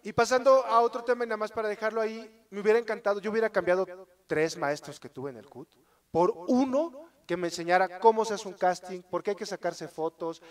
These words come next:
qué es un demo reel, a dónde hay que ir para, pa-, es, son, es información que necesitas, práctica, y la escuela no te la da, porque andan pendejando con el arte, que está muy bien, ¿no? Pero también se necesita. Exacto, entonces a, a mí,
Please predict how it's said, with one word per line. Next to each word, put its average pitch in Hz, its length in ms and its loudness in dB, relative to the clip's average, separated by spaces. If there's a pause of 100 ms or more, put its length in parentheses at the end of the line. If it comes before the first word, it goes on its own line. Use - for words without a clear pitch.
(140)
qué 214 160 2
es 214 120 -2
un 214 120 -10
demo 196 260 0
reel, 180 460 -8 (240)
a 156 100 0
dónde 233 300 2
hay 233 80 2
que 220 140 2
ir 208 280 -4
para, 190 200 2
pa-, 175 200 -8
es, 190 160 -16 (300)
son, 226 260 -6
es 226 140 -6
información 220 480 -6
que 294 120 -6
necesitas, 240 880 -6
práctica, 233 560 -6
y 214 60 -2
la 220 80 -8
escuela 320 300 -2
no 294 100 -14
te 302 160 -8
la 247 140 -4
da, 262 100 -4
porque 262 220 -14
andan 285 180 -16
pendejando 233 500 -16
con 175 200 -14
el 147 120 -10
arte, 185 280 -10
que - 80 -20
está 127 200 -16
muy 165 200 -12
bien, 262 360 -6
¿no? 240 160 -12 (440)
Pero 202 160 0
también 233 240 -4
se 294 100 -2
necesita. 220 560 -4 (1300)
Exacto, 196 460 2
entonces 233 260 -4
a, 190 40 0
a 202 180 -4
mí, 247 180 -10